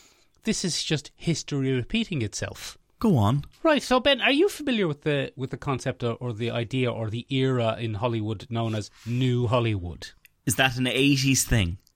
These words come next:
Speaker 1: No, it's a sixties thing.
Speaker 2: Oh, forget me. Get out of here, Ben.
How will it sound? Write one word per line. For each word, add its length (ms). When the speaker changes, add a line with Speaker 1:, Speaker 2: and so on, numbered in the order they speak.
Speaker 1:
No, 280
it's 120
a 60
sixties 880
thing. 260
Speaker 2:
Oh, 220
forget 580
me. 560
Get 220
out 180
of 80
here, 180
Ben. 460